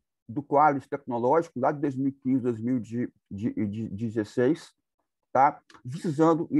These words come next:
identificar os produtos que mais se adequassem à avaliação dos programas de pós-graduação. A gente te-, tem que lembrar que em dois mil e quinze, dois mil e dezesseis,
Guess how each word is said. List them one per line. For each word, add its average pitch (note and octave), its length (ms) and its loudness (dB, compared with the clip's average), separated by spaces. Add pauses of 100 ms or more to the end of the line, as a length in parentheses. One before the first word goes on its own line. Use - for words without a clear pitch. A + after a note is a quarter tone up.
(340)
identificar C#3+ 640 0
os D3 120 -4
produtos D3+ 500 0
que - 120 -8
mais D3+ 280 0
se - 120 -4
adequassem E3+ 840 0 (560)
à - 240 2 (160)
avaliação D3 720 4
dos D3 220 -2
programas C#3 420 2
de C#3 60 -6
pós-graduação. C3+ 960 0 (640)
A C3 60 0
gente D3+ 240 4
te-, - 180 4
tem F3+ 180 -4
que E3+ 120 -6
lembrar D3+ 640 2 (420)
que C#3+ 80 -6
em - 20 -4
dois C#3+ 200 2
mil E3 180 -2
e - 220 -18
quinze, C#3+ 260 2
dois B2+ 180 0
mil C#3 180 2
e - 20 -2
dezesseis, C3+ 720 0